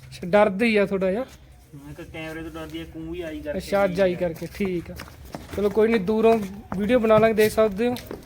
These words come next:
Speaker 1: ਤੋਰਾ ਤੁਹਾਡੇ ਸਾਹਮਣੇ ਆ, ਮੋੜ ਲਾ ਵੀ। ਮੂੰਹ ਮੱਥਾ ਬਹੁਤ ਸੁਨੱਖਾ ਵੈੜ ਦਾ, ਕੱਦ ਕਾਠ ਦਰਮਿਆਨਾ, ਬਾਡੀ weight ਬਹੁਤ ਸੋਹਣਾ ਹੈਗਾ। ਤੁਹਾਨੂੰ ਪਸੰਦ ਆਊਗਾ। ਖਾਣਾ ਵਾਲਾ ਵੀ ਬਹੁਤ ਸੋਹਣਾ ਲੱਗਿਆ ਹੋਇਆ ਹੈਗਾ।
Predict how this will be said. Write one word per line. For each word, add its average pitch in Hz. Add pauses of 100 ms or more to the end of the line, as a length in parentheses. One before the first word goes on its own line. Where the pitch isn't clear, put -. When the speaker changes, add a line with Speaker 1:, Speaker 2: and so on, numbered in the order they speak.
(340)
Speaker 1:
ਤੋਰਾ 214
ਤੁਹਾਡੇ 226
ਸਾਹਮਣੇ 240
ਆ, 247 (2250)
ਮੋੜ 226
ਲਾ 196
ਵੀ। 170 (2500)
ਮੂੰਹ 226
ਮੱਥਾ 240
ਬਹੁਤ 208
ਸੁਨੱਖਾ 233
ਵੈੜ 240
ਦਾ, 233 (580)
ਕੱਦ 226
ਕਾਠ 247
ਦਰਮਿਆਨਾ, 214
ਬਾਡੀ 220
weight 254
ਬਹੁਤ 196
ਸੋਹਣਾ 202
ਹੈਗਾ। 165 (720)
ਤੁਹਾਨੂੰ 220
ਪਸੰਦ 214
ਆਊਗਾ। 254
ਖਾਣਾ 202
ਵਾਲਾ 233
ਵੀ 240
ਬਹੁਤ 240
ਸੋਹਣਾ 214
ਲੱਗਿਆ 247
ਹੋਇਆ 240
ਹੈਗਾ। 208